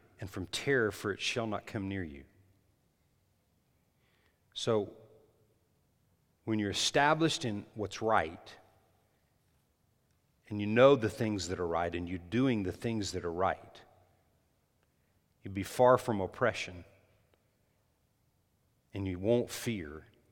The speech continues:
and from terror, and it will not come near you.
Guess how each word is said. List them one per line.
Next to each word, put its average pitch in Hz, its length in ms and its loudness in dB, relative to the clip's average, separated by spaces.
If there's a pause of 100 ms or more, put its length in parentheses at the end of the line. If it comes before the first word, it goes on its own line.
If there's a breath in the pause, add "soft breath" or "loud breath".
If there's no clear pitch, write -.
(180)
and 92 120 -8
from 92 180 -6
terror, 98 680 -2
and 101 120 -6
it 90 120 -12
will 107 220 0
not 92 200 -4
come 90 240 -8
near 87 160 -8
you. 69 60 -14